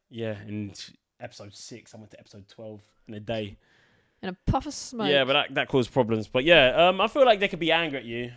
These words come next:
Speaker 1: but then, like, it is what it is, you know what I mean?
Speaker 2: Yeah, we're not gonna end it over it.
Speaker 1: No.
Speaker 2: I'm gonna start watching another one without you.
Speaker 1: Yeah. Oh, it's tit for tat.
Speaker 2: Yeah,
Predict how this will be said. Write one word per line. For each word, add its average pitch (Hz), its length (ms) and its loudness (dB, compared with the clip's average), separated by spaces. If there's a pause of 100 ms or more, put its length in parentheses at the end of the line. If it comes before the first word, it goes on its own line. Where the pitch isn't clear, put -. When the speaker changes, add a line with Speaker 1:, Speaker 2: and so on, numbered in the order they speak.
Speaker 1:
but 127 80 -12
then, 127 200 -8
like, 113 300 -12 (800)
it 131 80 -12
is 107 120 -8
what 98 100 -10
it 104 40 -10
is, 101 100 -10
you 104 120 -10
know 104 80 -10
what 104 80 -12
I - 20 -8
mean? 107 200 -8 (1080)
Speaker 2:
Yeah, 190 240 -10
we're 202 80 -12
not 196 120 -12
gonna 170 140 -14
end 165 160 -16
it 151 160 -12
over 156 280 -18
it. 117 140 -8
Speaker 1:
No. 104 340 -8 (180)
Speaker 2:
I'm 214 140 -10
gonna 175 160 -12
start 160 240 -10
watching 180 200 -12
another 175 140 -12
one 175 100 -14
without 175 280 -10
you. 170 200 -14 (520)
Speaker 1:
Yeah. 101 160 -18 (420)
Oh, 165 160 -14
it's - 80 -12
tit - 160 -16
for - 80 -20
tat. 175 340 -18
Speaker 2:
Yeah, 254 300 -10